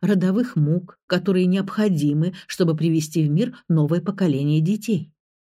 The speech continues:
Наша жизнь не будет по-настоящему человеческой без обеих этих фаз:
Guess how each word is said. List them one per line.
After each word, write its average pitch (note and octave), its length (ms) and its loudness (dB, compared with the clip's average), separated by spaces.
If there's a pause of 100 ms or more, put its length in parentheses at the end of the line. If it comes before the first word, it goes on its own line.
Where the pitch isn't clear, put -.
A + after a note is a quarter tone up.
(200)
Наша B3 360 2
жизнь A3+ 400 0
не A3+ 160 2
будет G#3+ 320 0
по-настоящему D#3+ 720 0
человеческой D3+ 800 -2 (160)
без F#3 220 2
обеих G3+ 580 0
этих D3+ 360 -2
фаз: - 500 -8